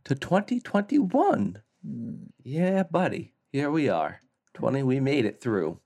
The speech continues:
Speaker 2: It's like twenty twenty, but with a one at the end of it.
Speaker 1: Yeah. So it could be worse, could be better. Who knows? T-, only time will tell.
Speaker 2: Yeah. Well, I'm currently dealing with a bout of vertigo, so it's definitely not better for me. <laughs>
Speaker 1: No. First day of the,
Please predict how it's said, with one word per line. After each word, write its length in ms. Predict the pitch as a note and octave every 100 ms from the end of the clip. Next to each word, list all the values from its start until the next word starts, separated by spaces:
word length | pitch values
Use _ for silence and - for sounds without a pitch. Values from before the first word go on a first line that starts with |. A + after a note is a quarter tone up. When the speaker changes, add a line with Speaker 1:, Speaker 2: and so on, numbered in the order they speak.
| _
Speaker 2:
It's 160 | - -
like 240 | D#3+ -
twenty 260 | - F3 E3+
twenty, 300 | - F3+ D#3
but 160 | C#3+
with 120 | D3+
a 60 | D3
one 260 | D#3 D3+ C3
at 120 | C3 - -
the 140 | C3+
end 140 | -
of 40 | -
it. 60 | A2
Speaker 1:
Yeah. 220 | G2+ F#2+ _ _ -
So 400 | - G2+ F#2 - -
it 100 | G2+
could 160 | C3
be 120 | G#2+ G#2+
worse, 500 | G#2 G3 F#3+ - -
could 240 | - A2
be 100 | G#2
better. 380 | G2+ D3 D#3+ E3
Who 180 | D3 B2+
knows? 380 | G2+ F#2 E2+ -
T-, 60 | -
only 220 | A#2+ C#3
time 320 | C3+ B2+ A#2+ A2
will 100 | A2
tell. 360 | - D#2+ F#2+
Speaker 2:
Yeah. 240 | F3+ D#3+ B2+ E3 _ _ -
Well, 160 | E3
I'm 160 | E3 G3
currently 400 | G3 F#3 - E3+
dealing 260 | D#3+ D#3+ D#3
with 100 | D3
a 40 |
bout 240 | C#3+ C#3+
of 100 | C#3+
vertigo, 500 | C#3 D3 E3+ F#3 F#3+
so 200 | F#3+ D3
it's 100 | C#3
definitely 320 | - D#3+ D#3+ D3+
not 220 | C3+ C#3+
better 200 | C#3+ C#3
for 140 | C#3
me. 300 | C#3+ D#3 G3+ -
<laughs> 120 | - G#2+
Speaker 1:
No. 480 | G#2 G#2+ G#2 G2 G2 -
First 380 | A#2+ A#2 -
day 240 | A#2+ A2+ A2
of 140 | G#2
the, 200 | G#2 G2